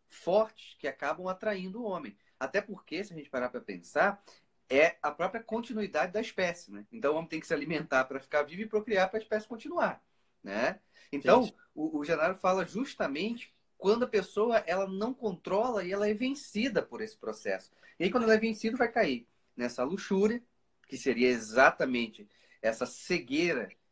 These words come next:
Speaker 1: diante da, dessa, dessa, desses ati-, dessa, dessa parte sexual do homem. Eu fico cego e aquilo me escraviza.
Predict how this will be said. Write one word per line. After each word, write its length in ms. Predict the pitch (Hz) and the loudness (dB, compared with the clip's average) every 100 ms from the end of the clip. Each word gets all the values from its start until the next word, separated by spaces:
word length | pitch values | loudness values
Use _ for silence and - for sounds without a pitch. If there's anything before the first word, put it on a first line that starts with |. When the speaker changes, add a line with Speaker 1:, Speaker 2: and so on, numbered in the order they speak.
| _ | _
Speaker 1:
diante 440 | 107 113 123 127 | -8 -2 -2 -4
da, 260 | 110 107 - _ _ _ _ _ - - | 0 2 2 _ _ _ _ _ -20 -8
dessa, 380 | 127 113 117 98 | -4 -2 0 0
dessa, 460 | 107 107 104 92 _ _ - | -2 -4 -4 -4 _ _ -10
desses 280 | 104 113 120 | -10 -2 0
ati-, 220 | 120 131 | 0 -4
dessa, 340 | - 113 120 | -2 2 2
dessa 240 | 107 131 139 | 2 0 4
parte 280 | 143 143 | 4 4
sexual 600 | - 160 - - 120 117 | 0 -2 -2 0 4 4
do 160 | 113 127 | 2 -2
homem. 300 | 123 143 175 | -2 -2 -4
Eu 80 | - | -10
fico 200 | 143 - | -14 -14
cego 380 | - 139 127 123 | 0 4 4 2
e 20 | |
aquilo 280 | 117 127 131 | -2 -4 -4
me 80 | |
escraviza. 960 | 135 - 143 127 - 127 127 127 196 | -4 0 6 6 6 -2 -2 0 -4